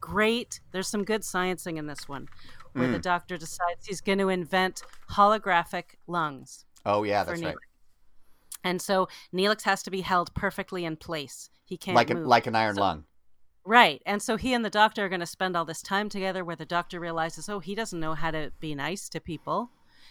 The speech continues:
Speaker 1: And Neelix has this great line where he starts complaining about the ceiling. Like, there's just <laughs> so much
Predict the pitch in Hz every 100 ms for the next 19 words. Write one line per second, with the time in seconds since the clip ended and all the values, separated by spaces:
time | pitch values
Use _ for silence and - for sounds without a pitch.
0 | - 180 175 180 202 208 - 208 208 202
1 | - 196 196 175 180 190 185 175 185 175
2 | - 185 190 180 180 170 165 165 - 220
3 | 208 202 202 202 _ _ - 180 190 214
4 | - 220 - - 240 214 208 208 - -